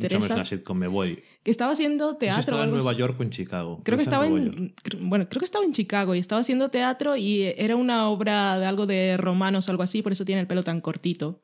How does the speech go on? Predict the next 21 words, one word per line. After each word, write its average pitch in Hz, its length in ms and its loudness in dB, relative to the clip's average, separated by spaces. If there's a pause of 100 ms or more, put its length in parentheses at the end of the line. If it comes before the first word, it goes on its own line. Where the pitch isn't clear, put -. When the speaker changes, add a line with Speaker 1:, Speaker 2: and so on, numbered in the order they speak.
(120)
Speaker 2:
Ujú. 113 420 0
Speaker 1:
en 175 60 -4
la 170 80 -4
primera 170 220 0
temporada. 160 500 -4 (220)
Speaker 2:
Y 101 60 0
al 95 80 2
final 95 680 2
le - 100 -4
insistieron 95 680 0
y 92 40 0
dijo, 80 240 -6
"Pues - 340 -18
bueno, - 220 -16
pues - 120 -20
tendré 92 220 -10
que - 120 -12
ir". 101 220 -6 (400)
Speaker 1:
Sí. - 400 0
Speaker 2:
Y 107 120 2
fue. 87 340 -8